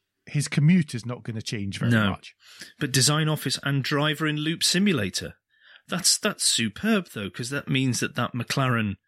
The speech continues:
Speaker 2: that's just been won, these, these things are real. They design in the day and at lunchtime
Speaker 1: Yes,
Speaker 2: go down to the
Speaker 1: something like that.
Speaker 2: simulator. <laughs>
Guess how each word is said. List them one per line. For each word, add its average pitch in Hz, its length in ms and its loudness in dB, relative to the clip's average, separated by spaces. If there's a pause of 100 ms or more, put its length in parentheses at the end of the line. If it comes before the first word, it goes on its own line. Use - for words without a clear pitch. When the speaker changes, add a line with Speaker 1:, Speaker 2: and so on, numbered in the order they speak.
(200)
Speaker 2:
that's - 160 0
just - 200 0
been 104 220 -2
won, 104 320 -2 (300)
these, 135 300 2
these 151 280 2
things 117 300 0
are 117 160 2
real. 135 460 0 (680)
They 117 80 -6
design 139 440 2
in 135 160 -2
the 127 80 -12
day 104 280 -2
and 123 80 -2
at 120 100 -4
lunchtime 147 440 2
Speaker 1:
Yes, 139 80 0
Speaker 2:
go 131 80 -2
down 143 180 0
to 139 100 -4
the - 80 -4
Speaker 1:
something 233 300 2
like 147 160 2
that. - 40 0
Speaker 2:
simulator. - 1700 -8
<laughs> - 0 -